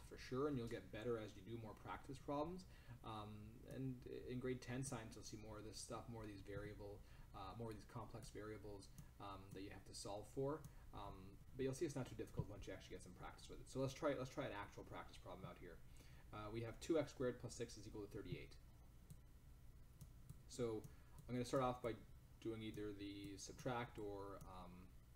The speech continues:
addition, depending on what the case is.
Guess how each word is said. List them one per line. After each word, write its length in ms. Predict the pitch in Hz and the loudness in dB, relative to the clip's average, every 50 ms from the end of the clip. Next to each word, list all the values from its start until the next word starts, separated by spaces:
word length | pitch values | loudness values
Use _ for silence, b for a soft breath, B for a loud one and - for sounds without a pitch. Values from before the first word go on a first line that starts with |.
| - - - - - - - - | -12 -12 -12 -10 -10 -10 -8 -6
addition, 460 | - - 120 113 - - 147 156 143 | 0 0 0 0 0 -2 -2 0 -2
depending 340 | 117 - - 120 117 117 107 | -2 -2 -2 -2 -2 -2 -2
on 140 | 101 95 95 | -4 -4 -2
what 200 | 104 104 95 - - - - - - - - - - - - - - - - | -2 -2 -2 -4 -8 -10 -12 -12 -10 -8 -8 -8 -8 -10 -10 -10 -10 -12 -10
the 60 | - | -10
case 340 | - - 123 104 107 - - | -6 -2 0 0 0 0 2
is. 260 | 143 143 170 180 - | 2 2 2 0 -4